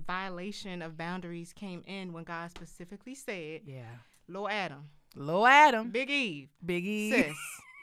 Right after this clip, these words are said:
Speaker 1: I'ma need for you not to partake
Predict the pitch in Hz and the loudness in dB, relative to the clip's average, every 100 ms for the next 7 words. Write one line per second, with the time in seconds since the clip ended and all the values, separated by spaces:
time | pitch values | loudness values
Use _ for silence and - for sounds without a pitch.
0 | - _ _ - 202 302 330 330 339 262 | -20 _ _ -6 0 2 2 2 2 2
1 | 185 - - 233 247 247 226 226 208 202 | -2 -2 -4 -4 -2 2 0 0 -6 -4
2 | 226 202 262 196 - - | -4 -4 -2 -4 -4 -12